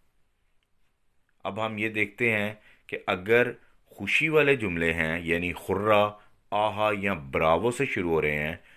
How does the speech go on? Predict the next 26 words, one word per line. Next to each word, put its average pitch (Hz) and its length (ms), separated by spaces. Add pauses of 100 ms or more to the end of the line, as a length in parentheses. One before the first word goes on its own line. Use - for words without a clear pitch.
(220)
तो - 220
इनमें 127 340
जो 120 140
रिपोर्टिंग 104 680
स्पीच - 500
में 85 220
सेड 131 460
का - 160
लफ्ज़ 85 320
आएगा 73 340 (520)
उसको 120 320
हम 107 260 (120)
exclaimed 117 800
with 101 200 (180)
joy 82 320
से 82 220 (640)
डिनोट 78 340
करेंगे, 71 340
यानी 90 300 (200)
exclaimed 110 760
with 101 200
joy 82 340 (440)
हम 98 220
सेड 131 400
की 110 120
जगह 73 320